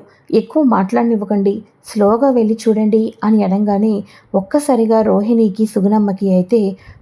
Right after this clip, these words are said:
ప్రాణం లేచి వస్తుంది. ఇక చింటూని అలా చూసిన తర్వాత ఇక డాక్టర్ ట్రీట్మెంట్ చేసి ఆయింట్‌మెంట్,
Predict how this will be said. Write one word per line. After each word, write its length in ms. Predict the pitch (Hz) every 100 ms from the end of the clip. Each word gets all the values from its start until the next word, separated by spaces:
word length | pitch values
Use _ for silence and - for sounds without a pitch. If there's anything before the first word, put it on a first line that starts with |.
| -
ప్రాణం 380 | 196 196 214 220
లేచి 360 | 196 208 233
వస్తుంది. 520 | 254 285 - 202 202 196 175 - -
ఇక 140 | 220 220 208
చింటూని 500 | - 190 196 214 202
అలా 200 | 202 202
చూసిన 360 | 190 196 190 214
తర్వాత 440 | 202 196 190 190 202 190 - _ -
ఇక 240 | 220 190 185
డాక్టర్ 460 | 180 185 220 196 190 - -
ట్రీట్మెంట్ 520 | 220 226 240 240 226
చేసి 320 | 208 196 220 180 - _ -
ఆయింట్‌మెంట్, 600 | 208 240 254 240 233 208